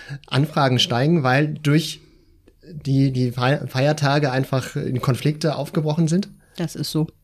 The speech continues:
Speaker 2: Das ist, äh, fast wie das Urlaubsphänomen. Nach den Ferien gibt es vermehrte Anfragen,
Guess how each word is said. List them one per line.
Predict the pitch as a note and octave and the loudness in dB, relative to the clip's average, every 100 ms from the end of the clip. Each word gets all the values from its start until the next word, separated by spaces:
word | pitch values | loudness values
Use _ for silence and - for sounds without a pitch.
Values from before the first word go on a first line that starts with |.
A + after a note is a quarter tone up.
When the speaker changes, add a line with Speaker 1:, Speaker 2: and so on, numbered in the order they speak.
| _ - - - - | _ -20 -20 -20 -18
Speaker 2:
Das | - F#3 | -2 0
ist, | A3 G#3+ - | 2 2 0
äh, | - F#3 F#3 | 2 4 4
fast | A3+ A#3+ - | 2 2 0
wie | G#3+ | 0
das | G3 F#3+ | 0 2
Urlaubsphänomen. | A3 G#3 G3 - E3+ F3 F3 F#3 G#3+ | 2 2 2 -2 2 4 4 4 4
Nach | F#3 F3 | 2 0
den | - F3 E3 | 0 0 2
Ferien | A3 A#3 A#3 A#3+ A3+ | 2 2 4 4 4
gibt | A3 - | 2 -4
es | G3+ | -6
vermehrte | - G3+ G3+ G3 - | -2 0 0 -2 -2
Anfragen, | G3 F#3 - F#3 F#3 G3 | -2 -2 -2 0 0 -2